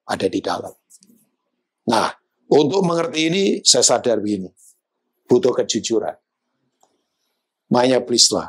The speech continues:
sudah. Saya sih belajar jadi orang, ya belajar saja ya, mau apa adanya, nggak ada apa-apanya lah. Ya maksudnya begini, nggak usah lah pencitraan, tebar pesona,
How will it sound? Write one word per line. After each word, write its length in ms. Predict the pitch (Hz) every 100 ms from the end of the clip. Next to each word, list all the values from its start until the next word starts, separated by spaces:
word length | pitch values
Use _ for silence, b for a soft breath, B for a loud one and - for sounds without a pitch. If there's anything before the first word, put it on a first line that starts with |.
| -
sudah. 400 | - 117 95 80 _ _ _ _
Saya 280 | _ - 139
sih 200 | 139 147
belajar 400 | 135 120 - 143
jadi 240 | - 120 151
orang, 480 | 127 120 131 135 139 - _ _
ya 160 | - 123
belajar 480 | - 117 110 113 107
saja 240 | 117 98
ya, 160 | 90 95
mau 200 | - -
apa 400 | 139 117 127 117
adanya, 400 | 107 113 117 113 - _ _ _ _ _ _ _ _ _ _
nggak 180 | 113 117
ada 240 | 107 110 104
apa-apanya 500 | - 101 101 101 95
lah. 160 | 78 - _ _ _ _ _ _ _ _
Ya 80 | 101
maksudnya 320 | 117 - 170
begini, 240 | 156 151 113 -
nggak 200 | - 127
usah 320 | 135 131 147 123
lah 400 | 113 113 113 113 _ _ _ _ _
pencitraan, 1120 | 123 110 127 123 120 - 117 110 107 107 107 - _ _ _ _ _
tebar 320 | 120 - 117
pesona, 880 | 117 117 120 117 110 110 104 104 104